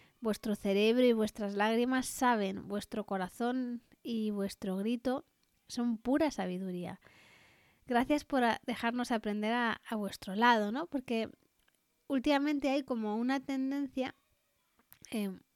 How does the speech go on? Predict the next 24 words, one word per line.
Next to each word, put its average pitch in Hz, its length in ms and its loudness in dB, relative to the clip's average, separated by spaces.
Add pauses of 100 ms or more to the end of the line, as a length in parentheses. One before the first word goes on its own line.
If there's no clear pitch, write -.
(160)
genial, 208 500 0
eh, 185 80 -2
ojo 196 220 -6
que, 180 340 -10 (100)
que 190 100 -8
todo 196 240 -2
lo 202 100 0
que 196 120 -6
sea 214 160 -2
mejorar 202 500 0
me 202 140 -4
parece 190 300 -6
maravilloso. 185 680 -6 (760)
Em, 196 720 -6 (100)
entonces, 220 520 -4
pues - 260 -6
es 185 100 -8
verdad 226 340 2
que 202 120 -6
hay, 180 180 -6 (120)
cada 180 260 -8
vez 208 220 -2
hay, 202 320 -4 (420)
o, 220 140 -14